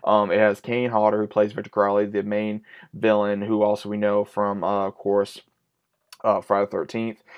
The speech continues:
As Jason Voorhees, we got Robert Englund in here, of course, Freddy himself. We have Tony Todd, who is, of course, Candyman. So there's a lot of horror icons in this film. We have Joel David Moore. We have, uh, Tamara Feldman.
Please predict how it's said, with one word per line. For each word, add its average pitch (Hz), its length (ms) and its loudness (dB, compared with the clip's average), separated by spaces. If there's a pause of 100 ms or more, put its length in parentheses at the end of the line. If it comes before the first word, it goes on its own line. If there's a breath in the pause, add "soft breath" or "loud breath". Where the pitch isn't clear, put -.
(260 loud breath)
As 101 300 0
Jason 101 300 -6
Voorhees, 104 440 -2
we 98 60 -12
got 98 300 -4
Robert 98 260 -2
Englund 107 280 -4
in 107 180 -6
here, 104 160 -6
of 101 40 -10
course, 95 280 -8
Freddy 104 260 2
himself. 107 500 0 (260 loud breath)
We 104 80 0
have 101 100 -2
Tony 101 260 -6
Todd, 107 460 6 (320 loud breath)
who 104 280 0
is, 101 320 0
of 101 60 -12
course, 95 240 -4
Candyman. 110 420 -2
So 131 140 0
there's 147 140 0
a 135 60 4
lot 131 200 10
of 113 80 4
horror 113 200 6
icons 104 420 -4
in 104 40 -6
this 101 140 -8
film. 101 200 -6
We 104 80 -2
have 101 120 -2
Joel 110 380 2 (320 loud breath)
David 107 280 2
Moore. 110 440 2
We 104 160 -4
have, 101 320 -4
uh, 98 140 -6
Tamara 98 380 -4
Feldman. 110 600 0